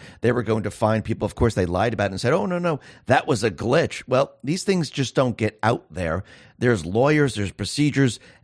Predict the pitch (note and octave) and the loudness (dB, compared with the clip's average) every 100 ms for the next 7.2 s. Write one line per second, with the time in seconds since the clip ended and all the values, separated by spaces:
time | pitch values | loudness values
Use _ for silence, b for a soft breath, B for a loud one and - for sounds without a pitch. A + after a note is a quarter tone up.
0 | - C3+ - C3 A2+ D3+ C#3+ C3+ - - | 0 0 0 -2 0 2 2 0 -2 0
1 | C#3 C3+ A#2+ A2+ G#2 - G3+ - B - | 2 2 0 0 0 -2 -4 -6 B 0
2 | A#2+ B2 B2 - G#2+ G2+ A#2+ A#2 G#2+ F#2+ | 2 4 2 -2 -2 2 4 4 4 2
3 | F2+ G#2+ E2 E2+ A2 G#2+ G2 F#2 D#2+ - | 2 0 0 2 2 2 2 0 -2 0
4 | A#2+ G2+ D#2+ - b b _ B2 B2+ A2 | 0 2 -2 -4 b b _ 2 4 2
5 | F#2+ C#3+ G#3 G3 F3 - C3+ A#2 G#2 - | 2 2 2 -2 -6 -4 -2 0 2 2
6 | C#3+ D#3 B2+ G2 F2 E2+ F#2+ F#2+ G#2 G2+ | 4 4 4 4 4 2 2 2 0 0
7 | B2 A2 | -2 -4